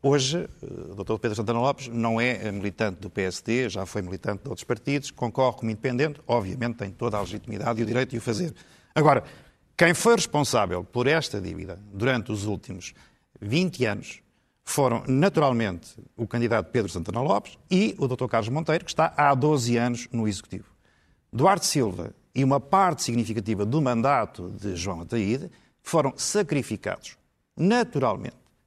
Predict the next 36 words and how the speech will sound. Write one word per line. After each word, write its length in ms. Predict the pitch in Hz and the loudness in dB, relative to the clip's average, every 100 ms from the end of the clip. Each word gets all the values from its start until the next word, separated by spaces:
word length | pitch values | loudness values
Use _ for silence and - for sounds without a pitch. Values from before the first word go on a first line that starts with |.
| _ | _
para 240 | 156 139 | 2 2
poder 400 | 127 131 123 113 | 2 0 0 0
suportar 680 | 110 - 202 - 131 123 113 | -2 -4 -4 -2 -2 2 4
e 120 | 156 | 2
contrariar 760 | 156 143 123 117 98 95 98 123 - _ _ | 2 0 2 0 0 0 0 -2 -8 _ _
essa 340 | - 127 - 123 | 0 0 2 0
dívida 520 | 120 196 143 101 92 - | 2 0 0 -2 -4 -4
acumulada 640 | 117 - 101 92 87 98 - _ - | -6 -4 -6 -4 -6 -10 -16 _ -6
que 100 | 143 | -2
não 180 | 139 135 | 0 0
tinham 400 | 160 160 160 - | 0 0 -2 -6
volta 360 | - 123 143 127 | -6 -2 0 2
a 40 | |
dar 240 | 110 110 131 | 2 2 0
do 100 | 123 | -2
ponto 240 | 127 117 | -2 -2
de 60 | 107 | -2
vista 240 | 127 135 | -4 -4
daquilo 240 | 117 135 127 | -6 -6 -4
que 140 | 123 | 0
era 160 | 135 156 - - | 0 0 -10 -8
dar 380 | 113 165 180 | 2 4 4
continuidade 680 | 175 143 117 107 107 95 120 - | 4 0 2 0 0 0 0 2
aos 180 | 131 | 0
projetos 360 | - 95 107 101 | 0 -2 -2 0
da 100 | 98 | -4
Câmara. 340 | - 139 98 - _ _ _ | 0 -2 -2 -8 _ _ _
Ainda 460 | - 170 180 165 135 | 2 4 6 4 4
hoje, 480 | 117 95 78 78 - - | 2 0 -2 -8 -14 -8
na 160 | 117 | -4
Figueira 320 | 127 110 98 87 | -4 -2 -4 -4
da 120 | 85 | -10
Foz, 440 | - 82 90 - - _ _ | -12 -12 -12 -18 -20 _ _
falta-nos 460 | - - 90 - 85 | -6 -2 -2 -2 -12
fazer 240 | - 80 | -10 -10
saneamento. 580 | 82 92 127 175 107 - | -8 -4 -2 0 -2 -8